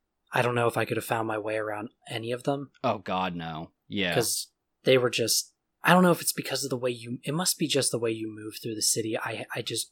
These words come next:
Speaker 1: couldn't focus.
Speaker 2: Yeah,
Speaker 1: And there
Speaker 2: 'cause you're
Speaker 1: weren't a
Speaker 2: ki-
Speaker 1: lot of landmarks.
Speaker 2: The more you focused on things, I feel like the harder it was to get to something. Like, you kinda had to just, like,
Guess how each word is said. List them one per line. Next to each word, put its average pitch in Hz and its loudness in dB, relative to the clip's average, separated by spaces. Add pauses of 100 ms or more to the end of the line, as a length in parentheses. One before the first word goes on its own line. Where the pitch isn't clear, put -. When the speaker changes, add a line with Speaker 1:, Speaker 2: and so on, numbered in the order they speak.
(120)
Speaker 1:
couldn't 127 -2
focus. - -2 (260)
Speaker 2:
Yeah, 143 6
Speaker 1:
And 127 6
there 123 4
Speaker 2:
'cause 123 2
you're 131 6
Speaker 1:
weren't 131 2
a 123 2
Speaker 2:
ki- 120 0
Speaker 1:
lot 123 6
of 107 -2
landmarks. 113 -4 (200)
Speaker 2:
The 135 6
more 131 6
you 151 4
focused 107 0
on 123 2
things, 123 -2
I 101 0
feel 113 -2
like 104 2
the 95 -6 (160)
harder 110 4
it 85 -2
was 101 -6
to - -14
get 107 -6
to - -10
something. - -6 (360)
Like, 107 0
you 113 -2
kinda 123 4
had 117 2
to 101 -2
just, 98 -6
like, 95 2